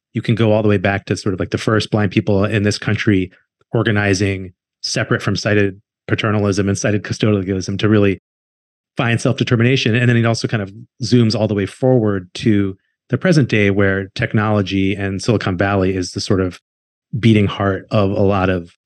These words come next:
where blind people are interested and moving towards and a-, sort of agitating. And, um, I don't know. So there is, like, a, a, a kind of a funny shadow theme of this book, which is all centered around the Bay Area.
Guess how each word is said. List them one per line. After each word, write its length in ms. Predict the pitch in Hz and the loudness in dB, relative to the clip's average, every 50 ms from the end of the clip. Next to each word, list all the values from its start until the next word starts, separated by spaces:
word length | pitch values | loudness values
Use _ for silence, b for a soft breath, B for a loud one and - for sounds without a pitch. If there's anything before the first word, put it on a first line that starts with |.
| _ _ _ - | _ _ _ -2
where 240 | 120 104 101 104 - | 0 2 2 0 0
blind 260 | - 104 98 95 92 | 0 -2 -2 -2 -2
people 340 | - 110 101 - 92 90 98 | -2 -4 -2 -2 -2 -2 -2
are 220 | 107 98 90 95 | -2 -2 -2 -2
interested 540 | 101 104 98 - 104 - - 104 95 95 98 | -2 -2 -2 -2 -4 -4 -2 -2 0 0 0
and 160 | 98 92 92 | -2 0 0
moving 300 | 95 98 90 98 95 85 | 2 2 0 0 -4 -6
towards 580 | - - 101 92 92 92 90 90 87 - - - _ - | -4 -2 0 0 0 0 0 -2 -4 -8 -14 -20 _ -4
and 420 | 123 101 95 92 90 90 87 - - _ _ _ _ _ _ _ _ _ _ _ - | -2 -2 0 -2 -2 -4 -8 -10 -16 _ _ _ _ _ _ _ _ _ _ _ -6
a-, 360 | - 139 - - - 107 - - - _ _ - | -4 -4 -4 -6 -10 -12 -12 -14 -18 _ _ -6
sort 180 | - - 98 | -4 -2 -2
of 100 | - - | -2 -2
agitating. 760 | 127 104 101 101 90 - 104 101 95 95 95 92 92 98 107 - _ | -2 0 0 0 0 2 2 2 4 2 2 0 -2 -4 -6 -8 _
And, 500 | - 104 98 90 92 90 90 87 87 - - | -4 -2 -2 -2 -2 -2 -4 -4 -8 -10 -4
um, 480 | - 104 98 95 90 90 90 87 87 - _ _ _ _ _ | -2 0 0 2 0 0 -2 -4 -6 -8 _ _ _ _ _
I 80 | 131 123 | -2 0
don't 80 | 127 | 2
know. 120 | 135 123 101 | 2 2 2
So 120 | - - | 2 0
there 160 | 117 120 120 | 0 2 4
is, 160 | 127 131 120 117 | 4 4 4 2
like, 140 | 104 - | 0 -2
a, 160 | 101 95 104 - - - - | -2 -4 -4 -6 -10 -8 -4
a, 40 | 110 - - | -4 -2 -2
a 60 | - 92 | -2 -4
kind 160 | - - 104 | -2 -2 -2
of 80 | 92 | 0
a 60 | 101 92 | -2 -2
funny 340 | - - 110 104 104 98 | -2 0 2 2 4 4
shadow 580 | 92 - - 98 95 98 101 98 95 92 90 90 - _ _ _ _ | 4 2 2 0 0 2 2 2 2 2 0 -2 -6 _ _ _ _
theme 280 | - - - 107 101 95 | -4 0 2 2 4 2
of 100 | 90 87 | 2 0
this 160 | 92 85 - | -2 -4 -4
book, 280 | - - 101 90 - - | -2 -2 -2 -2 -2 -2
which 120 | 95 - | -2 0
is 100 | 104 - | 0 0
all 120 | 101 90 90 | 0 -2 -2
centered 380 | - - 95 87 - 87 82 | -2 -4 -4 -4 -4 -4 -4
around 280 | 92 85 92 - - 104 | -2 0 0 0 0 0
the 80 | 101 - | 0 0
Bay 200 | 101 92 90 87 | 0 0 0 0
Area. 360 | 87 87 82 85 82 82 | -2 -2 -4 -6 -10 -14